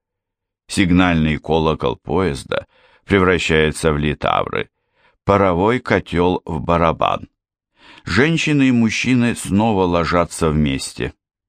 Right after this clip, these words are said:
Иногда на закате пяльницы Иуда ходит за облегчением на бессловесные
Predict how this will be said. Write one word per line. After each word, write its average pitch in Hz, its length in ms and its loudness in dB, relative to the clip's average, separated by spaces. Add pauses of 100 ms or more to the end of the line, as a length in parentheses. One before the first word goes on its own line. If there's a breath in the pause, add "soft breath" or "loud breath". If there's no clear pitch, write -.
(140)
Иногда 113 560 2
на 110 200 0
закате 90 580 0
пяльницы 87 880 0 (540)
Иуда 170 580 0 (380)
ходит 143 460 0
за 110 180 2
облегчением 117 880 0
на 107 120 0
бессловесные 98 1300 0